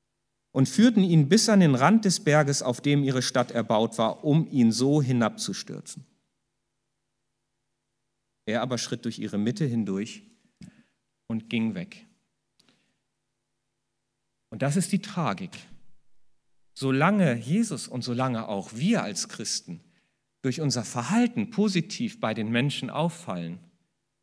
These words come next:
durch Hilfsbereitschaft, durch immer ein liebes Wort, solange nehmen wir auch an Gunst bei den Menschen zu.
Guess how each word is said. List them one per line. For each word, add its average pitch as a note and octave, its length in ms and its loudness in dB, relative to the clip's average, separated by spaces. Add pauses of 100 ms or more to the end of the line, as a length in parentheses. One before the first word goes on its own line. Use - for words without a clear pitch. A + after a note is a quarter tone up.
(1600)
durch G#2+ 180 -6
Hilfsbereitschaft, A2+ 1000 -6 (540)
durch A#2 180 -4
immer D#3+ 200 2
ein C3 160 -2
liebes B2+ 360 -6
Wort, A#2 380 -12 (920)
solange D3 420 0
nehmen C#3+ 320 2
wir D3+ 240 -4
auch G#2+ 340 -6 (680)
an A#2 220 -2
Gunst D3 440 0
bei F#2+ 120 -8
den F#2 180 -6
Menschen F2 380 -6
zu. - 300 -14